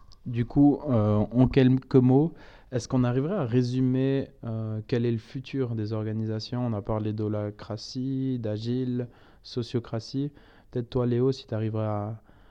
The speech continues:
aussi donner des liens à nos auditeurs s'ils veulent approfondir le sujet.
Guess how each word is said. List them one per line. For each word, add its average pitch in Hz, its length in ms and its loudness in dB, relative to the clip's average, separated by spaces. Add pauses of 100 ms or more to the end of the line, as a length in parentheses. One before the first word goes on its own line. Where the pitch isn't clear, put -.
(180)
aussi 123 240 -4
donner 123 240 2
des 113 120 4
liens 123 380 2
à 110 100 -6
nos 110 200 0
auditeurs 110 400 -4
s'ils 110 200 -8
veulent 104 300 -4 (200)
approfondir 113 600 -6
le 110 80 -2
sujet. 117 400 -6